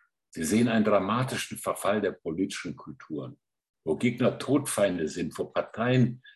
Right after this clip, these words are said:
zur Sekte mutieren. Sie sehen einen gelähmten Riesen, der gegen sich selbst wütet. Eine Massengesellschaft, die sich von Netzwerken und krawalligen Medien am Nasenring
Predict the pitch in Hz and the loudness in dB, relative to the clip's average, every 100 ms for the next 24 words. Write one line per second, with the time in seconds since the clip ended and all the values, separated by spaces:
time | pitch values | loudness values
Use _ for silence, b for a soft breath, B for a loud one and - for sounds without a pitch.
0 | _ - 98 - 127 127 - 101 90 76 | _ -2 0 2 0 -2 -4 -4 -2 -2
1 | - - 139 - - _ _ - 78 80 | -4 -10 -10 -12 -20 _ _ -10 -6 0
2 | - 113 - 98 92 - - 101 127 127 | 2 2 2 -2 -2 -2 0 2 2 0
3 | - 87 80 - 139 - 110 - 127 127 | -2 -6 -2 2 4 4 2 0 2 2
4 | - _ _ 78 95 95 98 95 - - | -2 _ _ -6 -2 0 0 -2 -4 0
5 | 92 - - 71 78 67 - - - _ | 0 -2 -12 -8 -8 -8 -14 -18 -20 _
6 | _ - 69 73 98 - 143 120 110 120 | _ -6 -2 0 -2 2 2 2 2 0
7 | - 131 123 - _ _ - 85 90 - | 4 2 2 -8 _ _ -12 -8 -6 -4
8 | 104 95 113 - - - 135 90 107 107 | -2 2 0 0 -4 -8 -2 0 2 0
9 | - 117 127 127 82 - 95 - 92 120 | -2 0 0 -2 -6 -2 -2 0 -2 0
10 | 113 95 85 80 107 107 113 113 82 76 | 0 -2 -6 -4 -2 0 0 0 -2 -4
11 | 80 98 110 101 90 95 95 | -2 -2 -2 -6 -2 -2 -2